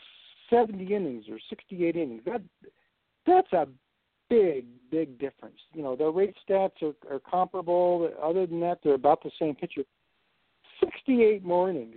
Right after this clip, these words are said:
That's a big, big deal for a starting pitcher. Uh, Randy Jones in the mid seventies, seventy-five,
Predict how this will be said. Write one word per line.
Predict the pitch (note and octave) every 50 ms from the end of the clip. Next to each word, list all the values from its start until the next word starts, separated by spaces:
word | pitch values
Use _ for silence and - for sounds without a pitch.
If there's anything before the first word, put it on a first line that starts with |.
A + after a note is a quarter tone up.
| A2+ C3
That's | F3 G#3 A#3 - -
a | D3+ C3 C3 - C3+ C#3+ _ _ _
big, | A3+ A3 G#3+ G#3+ G#3 F#3 F3 D#3+ D3+
big | F3 F3 E3+ D3+ C#3 B2+
deal | D3+ D#3+ D3+ C#3 A#2+ _
for | - B2+ A#2
a | G#2+
starting | _ - C3 B2 B2 A#2+ A2+ -
pitcher. | - B2 - - A2+ G#2 G2+ _ - B2
Uh, | B2 B2 A#2+ A#2+ B2 - -
Randy | C#3 D#3 F3+ G3 G3 G3
Jones | F3 F#3+ F#3+ F#3 F#3+ F#3+ F#3+ D#3+ - -
in | D#3 D3 C#3+
the | C#3+ C3+
mid | C#3+ D#3+ D#3 - -
seventies, | E3 D#3 D3+ D3+ D3 D3 C#3 -
seventy-five, | - D3+ D3 D3+ D3 - - D3+ D3 D3